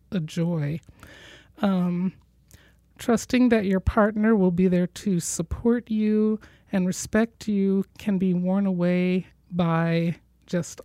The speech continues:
all of these little pieces that are chipping away at what you want in your relationship. And before you know it, um, there will be more and more distance between you.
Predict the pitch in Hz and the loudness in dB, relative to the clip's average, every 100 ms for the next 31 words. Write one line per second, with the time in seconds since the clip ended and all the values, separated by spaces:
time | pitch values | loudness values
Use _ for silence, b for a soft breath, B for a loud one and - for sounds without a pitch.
0 | - 190 196 202 202 190 175 175 165 165 | -4 0 2 2 2 0 0 -2 -2 -2
1 | 175 170 - - 180 - 170 156 165 165 | 0 -2 -2 -2 -2 -2 -6 -4 -2 -2
2 | 160 160 160 160 165 _ _ _ _ _ | -2 -2 -2 -2 -6 _ _ _ _ _
3 | - - 208 - 175 175 175 185 - - | -14 -6 -6 -2 -2 -2 -2 -4 -6 -4
4 | 175 160 170 170 165 170 - b b b | -2 0 2 2 0 -2 -6 b b b
5 | b 185 - 190 - 185 175 165 165 165 | b -4 0 -2 2 2 2 0 0 -2
6 | 180 180 170 160 160 160 165 - 190 165 | -2 -2 0 0 0 0 -2 -4 -6 -6
7 | - 165 - 208 196 185 - - 202 - | -4 -4 -4 -4 -2 -4 -10 -8 -8 -2
8 | 262 269 180 180 196 196 156 156 - b | 0 2 2 2 2 2 0 -2 -8 b
9 | b b b b _ 196 180 175 175 - | b b b b _ -2 0 0 -2 -2
10 | 202 202 196 180 185 185 185 196 208 185 | 2 2 2 0 0 2 2 2 2 2
11 | 175 156 175 175 - 175 156 - - 175 | 0 0 0 -2 -4 -4 -4 -4 -6 -6
12 | - 190 180 170 165 147 147 | -4 0 2 2 0 0 -4